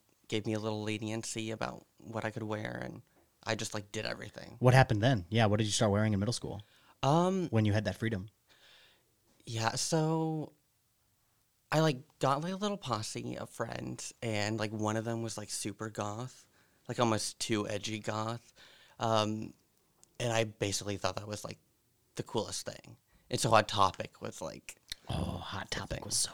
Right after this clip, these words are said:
Speaker 2: cool.
Speaker 1: Mm-hmm.
Speaker 2: I get that. So, um, can we talk about sexuality
Speaker 1: Yeah.
Speaker 2: in this
Speaker 1: Yeah.
Speaker 2: episode? So,
Speaker 1: Absolutely.
Speaker 2: y-, what is your sexuality?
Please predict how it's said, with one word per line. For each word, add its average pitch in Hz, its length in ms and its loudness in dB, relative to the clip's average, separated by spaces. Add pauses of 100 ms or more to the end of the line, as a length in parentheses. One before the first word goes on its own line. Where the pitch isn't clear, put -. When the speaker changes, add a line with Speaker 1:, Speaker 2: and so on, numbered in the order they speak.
Speaker 2:
cool. - 260 -6
Speaker 1:
Mm-hmm. 95 220 -6 (500)
Speaker 2:
I 110 40 -12
get - 240 -12
that. - 300 -16 (420)
So, 135 580 10
um, 131 400 8 (1000)
can 165 120 10
we 202 60 12
talk 214 140 4
about 196 320 6
sexuality 175 680 8
Speaker 1:
Yeah. - 280 4
Speaker 2:
in 170 120 8
this 190 200 6
Speaker 1:
Yeah. 180 80 4
Speaker 2:
episode? 196 340 6 (480)
So, 151 400 10
Speaker 1:
Absolutely. 120 500 -8
Speaker 2:
y-, 165 120 -8
what 208 200 12
is 156 120 10
your 135 160 8
sexuality? - 680 -2